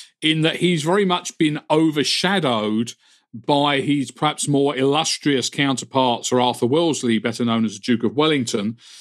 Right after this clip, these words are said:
who most people will have heard of, um, with his, um, victory over the French in the Peninsular War and in victory over Napoleon at Waterloo.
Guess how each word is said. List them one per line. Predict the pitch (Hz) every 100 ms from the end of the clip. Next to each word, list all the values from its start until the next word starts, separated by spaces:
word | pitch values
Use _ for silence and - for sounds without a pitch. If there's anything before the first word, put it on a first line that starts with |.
| - -
who | 127
most | 131 190 196
people | 147 120 113
will | 107
have | 98
heard | 113 101
of, | 110 190 190 _ - - - -
um, | 123 120 117 117 117 131
with | 120 -
his, | 120 113 104 - 135
um, | 113 107 101 107 120
victory | 104 135 139 - 123
over | 117
the | 110
French | - 135 123 -
in |
the | 113
Peninsular | - 131 135 127
War | 120 131 131
and | 120
in | 113
victory | 113 127 -
over | 120 113
Napoleon | 110 - 131 120 113
at | 127
Waterloo. | 123 110 127 160 113 135